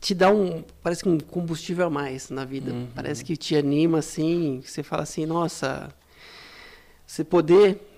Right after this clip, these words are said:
Speaker 1: tá passando, dando esperança, dando, eh,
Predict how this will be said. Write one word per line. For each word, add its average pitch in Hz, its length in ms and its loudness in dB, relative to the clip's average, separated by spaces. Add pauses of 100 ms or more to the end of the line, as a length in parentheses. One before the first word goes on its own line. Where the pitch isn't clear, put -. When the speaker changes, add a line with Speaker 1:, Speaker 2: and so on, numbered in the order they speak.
Speaker 1:
tá 143 140 -2
passando, 147 720 -2
dando 156 240 0
esperança, 151 800 0
dando, 143 600 -2 (240)
eh, 135 260 -8